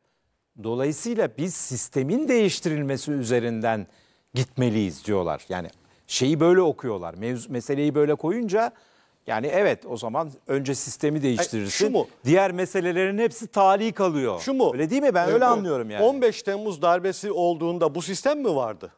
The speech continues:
Speaker 1: Parlamenter sistem vardı.
Speaker 2: Parlamenter sistem vardı.
Speaker 1: Ne alaka?
Speaker 2: Hayır, yani so-, sorun dediği ne? Elektrik fiyatları arttı. Bu sistem yüzünden mi arttı?
Speaker 1: Ha, onu bilmiyorum.
Speaker 2: E,
Speaker 1: Onu
Speaker 2: hayır,
Speaker 1: a-, a-,
Speaker 2: yani
Speaker 1: anladım.
Speaker 2: sayabiliriz daha birçok.
Speaker 1: Ya bunu
Speaker 2: Biz,
Speaker 1: tartış-,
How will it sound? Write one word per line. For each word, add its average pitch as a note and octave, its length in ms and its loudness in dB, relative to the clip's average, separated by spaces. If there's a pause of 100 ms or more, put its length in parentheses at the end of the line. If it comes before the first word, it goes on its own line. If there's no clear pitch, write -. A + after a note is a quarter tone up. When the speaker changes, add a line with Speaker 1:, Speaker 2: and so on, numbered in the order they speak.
(1080)
Speaker 1:
Parlamenter C3+ 580 0
sistem F2 360 -10
vardı. D#2 120 -12
Speaker 2:
Parlamenter A3 560 2
sistem C4+ 360 0
vardı. A3+ 300 0
Speaker 1:
Ne C3 100 -2
alaka? C#3 500 -2 (140)
Speaker 2:
Hayır, D3+ 260 -2 (120)
yani C#3+ 160 -2
so-, F3 280 -4
sorun G3 380 2
dediği A3 260 0
ne? G3 160 2 (320)
Elektrik G3+ 600 0
fiyatları G#3 540 2
arttı. F#3+ 460 2 (220)
Bu E3 80 -8
sistem C#4 400 -2
yüzünden F#3 400 -2
mi C3 120 -6
arttı? A2+ 200 -2
Speaker 1:
Ha, - 120 -2
onu F3 220 0
bilmiyorum. G3 440 2
Speaker 2:
E, - 20 -4
Speaker 1:
Onu C3+ 120 0
Speaker 2:
hayır, E3+ 100 4
Speaker 1:
a-, E3 200 4
a-, D#3+ 160 4
Speaker 2:
yani F#3 100 -2
Speaker 1:
anladım. E3 420 0
Speaker 2:
sayabiliriz D4 480 -2
daha B3+ 220 2
birçok. C3 220 -2
Speaker 1:
Ya G2 40 -12
bunu C#3 180 -2
Speaker 2:
Biz, - 40 -4
Speaker 1:
tartış-, E3 420 0